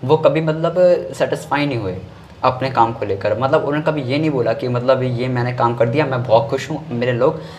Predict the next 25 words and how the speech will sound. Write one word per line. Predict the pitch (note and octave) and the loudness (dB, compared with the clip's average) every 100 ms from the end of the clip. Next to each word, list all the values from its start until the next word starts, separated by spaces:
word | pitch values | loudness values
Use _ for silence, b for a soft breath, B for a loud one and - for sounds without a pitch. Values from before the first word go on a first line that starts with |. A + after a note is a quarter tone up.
| B | B
नाम | B2 B2+ B2 | 4 4 4
करेंगे। | A2+ G2+ G2 F#2+ B B B C3+ | -2 -4 -6 -10 B B B 4
आपको | D3 E3 | 4 2
भी | F3 | 0
guys | F3 F3 | 0 0
ऐसा | C#3+ C3+ D3+ | -2 -2 -2
नहीं | C3+ C3 | -4 -4
करना | G#2+ G2 | -6 -6
है। | F#2 F2+ - - - - - - - | -10 -12 -16 -20 -20 -20 -20 -20 0
For | C#3+ - - - - - - - - - - - - - | 4 4 2 -12 -16 -20 -20 -20 -20 -20 -20 -18 -14 0
वो | C3+ | 2
कैसे, | D3+ D3 - F3+ - - - | 4 4 6 2 0 -14 -6
मैं | B2+ B2+ | -2 0
आपको | D3+ | 2
बताता | C3+ G#2+ - | 4 2 0
हूँ। | G2 G2+ - - - - - - - - - - - | -6 -8 -12 -18 -20 -20 -20 -20 -20 -20 -18 -16 -10
Sorry | - B2 C3 | 2 4 6
guys, | C3+ | 4
मुझे | D3 C3+ | 4 4
लगा | C3+ | 4
शायद | C3+ C3+ C3 | 4 0 0
camera | A2+ A2 | -4 -2
बंद | A2 G2+ G2 | -4 -4 -6
है | G2 - B B B - | -8 -10 B B B -16
इसलिए। | - G#2+ F2+ | -10 -4 -4